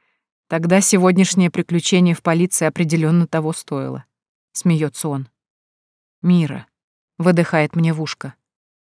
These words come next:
"Моя Мира". И я рассыпаюсь на атомы в его руках.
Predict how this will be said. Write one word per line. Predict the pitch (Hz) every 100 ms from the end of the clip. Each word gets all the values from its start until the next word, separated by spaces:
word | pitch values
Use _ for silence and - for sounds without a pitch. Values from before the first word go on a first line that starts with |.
| _
"Моя | - 165 170 160
Мира". | 160 160 - - _ _ _ _ _ _ _ _ _ -
И | 196
я | 196
рассыпаюсь | 190 175 - 175 175 170 -
на | 170 160
атомы | - 139
в | 135
его | 151 151 151
руках. | 147 147 139 -